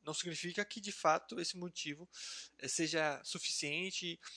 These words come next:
e seja realista, né? Mas, de fato, tem um motivo pra isso. Ou seja, o risco tá maior nesse tipo de empresa.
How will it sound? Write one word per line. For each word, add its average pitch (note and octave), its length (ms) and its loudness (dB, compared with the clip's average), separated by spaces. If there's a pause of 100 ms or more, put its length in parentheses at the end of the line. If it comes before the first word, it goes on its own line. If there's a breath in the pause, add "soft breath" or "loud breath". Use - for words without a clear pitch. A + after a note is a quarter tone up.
(160 loud breath)
e D3 80 -8
seja D#3 340 2
realista, D3+ 640 6
né? - 100 -20 (320 loud breath)
Mas, D#3 220 4
de D#3 100 2
fato, D3+ 320 2
tem F3+ 140 -2
um G3 60 -6
motivo G#3 420 -2
pra G3 180 -2
isso. C#3 300 -2
Ou C#3+ 120 0
seja, B2+ 300 -2
o C#3 60 2
risco E3 360 -2
tá - 140 0
maior C4+ 340 6
nesse G3 220 -2
tipo - 240 -6
de F#3 140 -6
empresa. C#3 440 -4